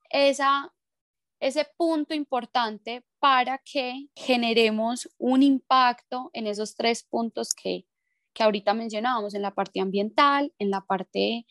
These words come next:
social y en la parte económica? Y conectar a ese consumidor, a esa persona, con mi empresa.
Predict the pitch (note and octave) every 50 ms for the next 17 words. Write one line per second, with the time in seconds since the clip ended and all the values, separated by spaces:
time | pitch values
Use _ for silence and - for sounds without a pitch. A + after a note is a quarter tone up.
0 | - - - _ _ - - C#4+ D4 C#4+ - D4+ D#4 D4+ D4 C#4+ C#4+ C#4+ C#4+ -
1 | _ - G#3+ G#3+ G3+ G3+ G3 - G3 F#3 F#3 - - - - G#3 G#3+ B3 C4+ B3+
2 | A3+ G#3 G3 - - _ _ _ _ _ _ _ _ _ _ - C4 C#4 D4 D#4
3 | E4 D#4+ - - - D4 C4 A#3+ A3+ G#3+ - - - - G#3 G3+ F#3+ G3 G3+ _
4 | _ _ _ - - A3+ A#3 A#3 A#3+ A#3+ B3 - - C4 A#3+ B3 C4 _ - C#4
5 | B3+ A3+ A#3 A#3+ A3 G#3+ G#3 G3+ G3+ G3 F#3+ G3 G3 G3 G#3 G#3 G3+ G3 G3+ -
6 | - B3 A3 G#3 - B3 A3 G#3+ G3+ F#3+ F#3+ F#3+ F#3+ F#3+ _ - _ _ _ _
7 | _ - - A#3 A3 A3 G#3+ G#3+ G#3 G#3 - - A#3+ A#3+ A3 G3+ F#3+ - G3 G3+
8 | G3+ G#3